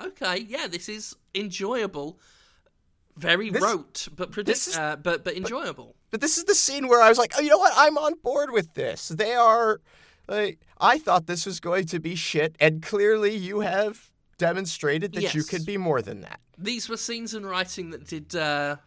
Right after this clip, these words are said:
Speaker 1: that they could have gotten away with not being there and still have made their money,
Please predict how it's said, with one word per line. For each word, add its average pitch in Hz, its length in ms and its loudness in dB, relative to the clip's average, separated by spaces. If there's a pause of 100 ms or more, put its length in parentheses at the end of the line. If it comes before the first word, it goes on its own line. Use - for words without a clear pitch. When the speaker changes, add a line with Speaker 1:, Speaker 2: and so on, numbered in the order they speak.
(500)
Speaker 1:
that 170 200 -6
they 160 80 -6
could 175 160 -4
have 156 120 -14
gotten 190 280 -2
away 180 420 -4
with 185 240 -6
not 165 480 -8
being 160 380 -8
there 123 400 -10 (580)
and 156 180 -4
still 147 360 -6
have 139 120 -6
made 139 260 -8
their 135 160 -6
money, 147 440 -8